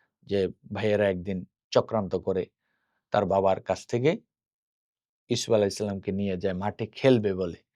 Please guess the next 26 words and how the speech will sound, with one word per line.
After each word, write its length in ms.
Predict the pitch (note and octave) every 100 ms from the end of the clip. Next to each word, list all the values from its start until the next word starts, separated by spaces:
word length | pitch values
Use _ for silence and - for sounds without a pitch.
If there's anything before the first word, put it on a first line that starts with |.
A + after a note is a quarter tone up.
| _ _
কিন্তু 140 | C3+ D3
ইয়াকুব 260 | D3+ D3+ F3
আলাইহিস 240 | F3 D3
সালাম 200 | F3+ D#3+
যেহেতু 240 | D#3 D3 D3
আল্লাহর 240 | D3 C3+
নবী, 340 | C3 C3 A#2+ A2 - _ _ _ _ _ _ _ _ -
তিনি 180 | B2+ B2
বুঝতে 360 | G#2+ A#2 -
পেরেছেন 500 | A#2 A2 G#2 - G2+
যে, 140 | G2 G2 - _ _ _ _ _ _ _ _ -
"তোমরা 280 | A2 G#2+ G#2 G2 -
ইউসুফকে 440 | A#2+ - A#2+ A2 A2+
নিয়ে 240 | A2+ A2
যাইবা, 320 | G2+ G2+ B2+ C3 - _ _ _ _ _ _ _
তোমরা 200 | G#2+ G#2 G2+
যদি 220 | G2+ G#2 -
অন্য 220 | C3 B2
মনস্ক 420 | G#2+ G2 G2 - G2
থাকো, 340 | - G2 F#2+ - _ _ _ _ -
তাহলে 320 | G2+ G#2 G2
যদি 240 | G2+ G2
বাঘে 380 | F2+ G2 G2 G#2
ইউসুফকে 500 | G2+ - - _ G#2+
খেয়ে 240 | - G#2+
ফেলে।" 280 | - G2 E2+